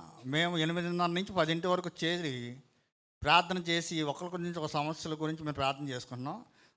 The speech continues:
దాంట్లో ఎంతో ఆనందం ఉంది. మీరు తప్పకుండా బ్రదర్స్ ఆ టయానికి ఎవరైనా ఖాళీగా ఉంటే రావాలని కోరుచున్నాను. గురువారం శ్రేష్టమైన సమయాన్ని దేవుడు ఇచ్చాడు. కావున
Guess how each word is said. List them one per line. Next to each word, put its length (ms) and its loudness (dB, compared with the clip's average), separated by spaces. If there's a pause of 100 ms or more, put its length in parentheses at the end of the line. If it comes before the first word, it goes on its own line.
దాంట్లో 340 4
ఎంతో 320 2
ఆనందం 460 6
ఉంది. 460 -2 (500)
మీరు 220 4
తప్పకుండా 580 2
బ్రదర్స్ 420 2
ఆ 260 4
టయానికి 540 2
ఎవరైనా 420 2
ఖాళీగా 420 4
ఉంటే 160 -4
రావాలని 480 4
కోరుచున్నాను. 800 -4 (580)
గురువారం 560 6
శ్రేష్టమైన 580 2
సమయాన్ని 400 0
దేవుడు 280 2
ఇచ్చాడు. 380 -8 (1000)
కావున 640 6